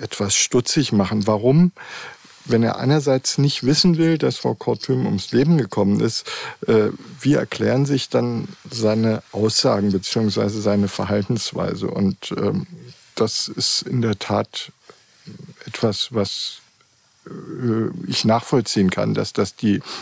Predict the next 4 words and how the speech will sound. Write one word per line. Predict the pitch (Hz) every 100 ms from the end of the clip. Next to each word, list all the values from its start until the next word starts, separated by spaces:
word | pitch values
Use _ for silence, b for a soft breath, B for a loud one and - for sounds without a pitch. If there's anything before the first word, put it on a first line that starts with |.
| B
Ermittlungsbeamten | - 107 98 120 110 - - 98 98 113
stutzig | - 107 - 98 -
gemacht | - - - -
hat. | - -